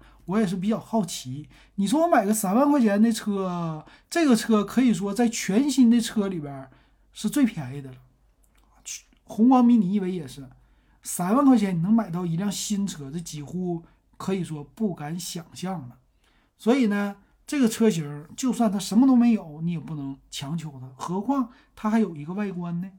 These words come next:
我买的那个是白色的，但是啊，这个车型有的人就说它不生产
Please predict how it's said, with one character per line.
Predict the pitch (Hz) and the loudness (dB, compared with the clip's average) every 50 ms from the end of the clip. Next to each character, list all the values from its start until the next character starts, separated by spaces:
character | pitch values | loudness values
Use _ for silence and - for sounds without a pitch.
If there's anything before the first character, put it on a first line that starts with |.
| _ _ _ _ _ _ _ _ _ - | _ _ _ _ _ _ _ _ _ 0
我 | 196 226 | 4 4
买 | 262 262 220 202 | 4 4 4 0
的 | 165 175 180 | -4 -4 -2
那 | 196 208 202 | 0 0 0
个 | 190 180 | -2 -4
是 | 185 208 | -6 -6
白 | 175 - - - 135 143 147 151 165 | -8 -10 -14 -18 -16 -14 -10 -10 -10
色 | 160 214 220 208 175 143 | -6 -4 -4 -4 -6 -8
的， | 127 - _ _ _ _ _ _ _ _ - | -14 -20 _ _ _ _ _ _ _ _ -2
但 | 240 240 220 | -2 0 0
是 | 233 226 | 2 0
啊， | 208 175 156 139 - - - _ _ _ _ _ | 0 0 -4 -8 -14 -20 -20 _ _ _ _ _
这 | - 262 | -2 0
个 | 247 | 0
车 | 226 - 226 208 | 2 2 0 0
型 | 180 196 190 | 0 0 -2
有 | 190 185 - | -2 -4 -4
的 | 160 170 | -6 -8
人 | 185 180 175 | -6 -6 -4
就 | 190 180 | -6 -6
说 | - - 160 143 135 139 | -6 -8 -12 -12 -12 -14
它 | - 180 | -14 -14
不 | 175 - 233 | -6 -4 -4
生 | 220 - 233 220 240 226 | -2 -2 0 0 0 0
产 | - - 170 | -2 -6 -16